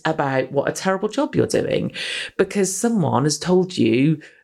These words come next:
that because you don't get up at four A M or because you say you're busy, that basically that's your fault and your problem. And actually, the problem isn't you. The problem is them for not understanding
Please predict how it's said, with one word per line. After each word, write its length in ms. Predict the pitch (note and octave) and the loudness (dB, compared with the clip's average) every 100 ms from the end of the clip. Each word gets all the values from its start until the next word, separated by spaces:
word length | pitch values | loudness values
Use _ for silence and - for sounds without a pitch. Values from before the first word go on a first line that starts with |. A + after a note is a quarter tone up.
| - | -2
that 220 | D3 D3 | 0 0
because 280 | E3+ G#3+ F#3 | 0 -2 -2
you 60 | G#3 | 0
don't 140 | G3 | 0
get 100 | D#3+ | -2
up 120 | D3 D3+ | -4 -6
at 80 | |
four 240 | - D3 C3+ | 0 2 4
A 140 | B2+ | 2
M 260 | A#2 A#2 C3 | 2 0 0
or 80 | C3 | 0
because 400 | C#3+ - F#3+ - | 0 0 -2 0
you 400 | F#3 F3+ F3+ F3 - - | 0 4 4 2 -4 -14
say 300 | - - D#3+ | -10 -2 -2
you're 200 | D3+ D3 | 0 0
busy, 680 | C3+ B2+ A2+ A#2 B2 B2+ - | 0 0 0 2 4 2 0
that 180 | C#3 - | -4 -2
basically 1000 | C#3+ C3 B2 - B2+ B2 A#2+ A#2 - _ _ _ _ _ - | -4 -2 -8 -2 2 2 0 -4 -8 _ _ _ _ _ -12
that's 420 | C3 C3+ - - | -2 -2 -2 -4
your 160 | C#3 A#2 | 0 0
fault 400 | - A2 G#2+ - | 0 -2 0 0
and 100 | A#2+ | 2
your 160 | A#2 A2 | 2 2
problem. 540 | B2+ G#2+ - D2+ A2 - - - - | -2 -2 -2 -2 -4 -8 -14 -14 -6
And 140 | D#3+ F3 | -4 -2
actually, 360 | F3+ - C#3+ | -2 -2 0
the 100 | C3 | 0
problem 420 | - F3 F3 - - | 0 0 0 -2 -2
isn't 600 | E3 A#2 G#2 C#3+ D3 - _ - | -2 -2 -4 -6 -6 -12 _ -6
you. 400 | A#2 A2 G#2 A#2+ | 2 4 4 2
The 140 | B2+ | 0
problem 280 | C#3 D#3+ D3+ | -2 -2 -2
is 180 | B2 A#2+ | -4 -2
them 280 | D3+ B2 A2 | -2 -2 -4
for 100 | C3 | -4
not 120 | A#2+ | -2
understanding 920 | B2 A2+ - F#3 E3 - B2 A#2+ | -4 -4 -4 -2 0 0 0 0